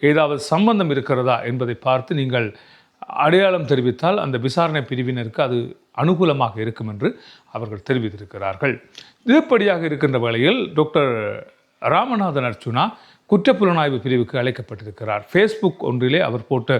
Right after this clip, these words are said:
ஒரு பதிவு சம்பந்தமாக அவர் விசாரணைக்கு உட்படுத்தப்பட்டார் என்று தெரிவிக்கப்பட்டிருக்கிறது. அதே வேளையில், அஹ், நம் தமிழ் மக்கள் என்ற வார்த்தை பிரயோகத்தை அவர் பாவித்தார். அதனால்தான் அவர் குற்றப்புலனாய்வு பிரிவுக்கு அழைக்கப்பட்டிருக்கின்றார் போன்ற பல்வேறுபட்ட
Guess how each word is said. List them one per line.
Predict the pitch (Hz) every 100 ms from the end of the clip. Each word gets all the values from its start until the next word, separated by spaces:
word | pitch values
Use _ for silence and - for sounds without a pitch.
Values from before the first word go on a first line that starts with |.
| - - - _
ஒரு | 127 127
பதிவு | - 151 208 214
சம்பந்தமாக | 156 139 127 127 123 113 170
அவர் | 151 117
விசாரணைக்கு | 117 117 151 135 127 -
உட்படுத்தப்பட்டார் | 113 - 123 117 104 113 123 120
என்று | 110 104
தெரிவிக்கப்பட்டிருக்கிறது. | 107 104 107 95 95 95 90 117 220 - - - -
அதே | - 143 214
வேளையில், | 151 120 113 165 311 - - _ _ _ -
அஹ், | 120 117 135 185
நம் | 156 214 302 254
தமிழ் | - 185 214
மக்கள் | 165 160 - 180
என்ற | 151 147 147
வார்த்தை | 113 123 180 185 185
பிரயோகத்தை | 151 143 139 131 127 131
அவர் | - 123 113
பாவித்தார். | 131 139 135 - 147 151
அதனால்தான் | 123 156 165 131 143 135
அவர் | 123 117
குற்றப்புலனாய்வு | 123 135 123 123 123 107
பிரிவுக்கு | 110 104 123 107 - - - -
அழைக்கப்பட்டிருக்கின்றார் | 131 147 123 123 113 117 120 113 113 113 -
போன்ற | 139 139 120 117 104 -
பல்வேறுபட்ட | 135 147 175 156 135 117